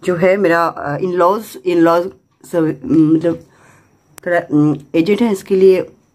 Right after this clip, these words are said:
मुझे खुद को करना पड़ता है। तो dear friends, इससे ज़्यादा झाग तो बन नहीं रही है,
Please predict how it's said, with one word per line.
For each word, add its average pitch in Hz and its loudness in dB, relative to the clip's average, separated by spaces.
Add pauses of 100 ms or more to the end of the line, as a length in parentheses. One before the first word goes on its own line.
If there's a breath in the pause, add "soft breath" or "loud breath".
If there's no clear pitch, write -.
(460)
मुझे 165 -6
खुद 190 -4
को 202 2
करना 185 2
पड़ता 160 -6
है। 247 -8 (640 soft breath)
तो 214 -2
dear 233 2
friends, 262 -4
इससे 269 -2
ज़्यादा 220 0 (320 loud breath)
झाग 180 -8 (120)
तो 175 -6
बन 151 -4
नहीं 202 0
रही 196 4
है, 254 -6